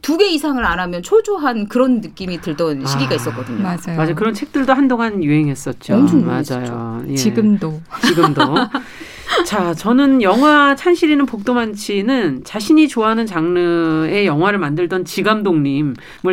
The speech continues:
Speaker 2: 따라서 열심히 프로듀서로서 활동하던 찬실 씨가 갑자기 지감독님이 황당하게 돌아가셨어요. 그래서 갑자기 일이 똑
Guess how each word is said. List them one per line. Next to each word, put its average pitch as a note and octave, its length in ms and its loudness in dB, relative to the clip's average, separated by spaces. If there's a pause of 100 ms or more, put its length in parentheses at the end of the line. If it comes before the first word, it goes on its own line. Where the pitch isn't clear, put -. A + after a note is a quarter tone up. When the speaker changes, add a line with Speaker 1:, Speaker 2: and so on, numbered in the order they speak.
Speaker 2:
따라서 A3+ 320 0
열심히 E3 320 -2
프로듀서로서 G3+ 680 -2
활동하던 G3+ 480 -4
찬실 G3+ 380 -4
씨가 E3 340 -2 (360)
갑자기 B3+ 400 0
지감독님이 F#3+ 880 -2 (220)
황당하게 C4+ 880 4 (200)
돌아가셨어요. D#3+ 720 0 (280)
그래서 A#3+ 180 0
갑자기 A3+ 480 -2
일이 A#3+ 360 -2
똑 E4 240 2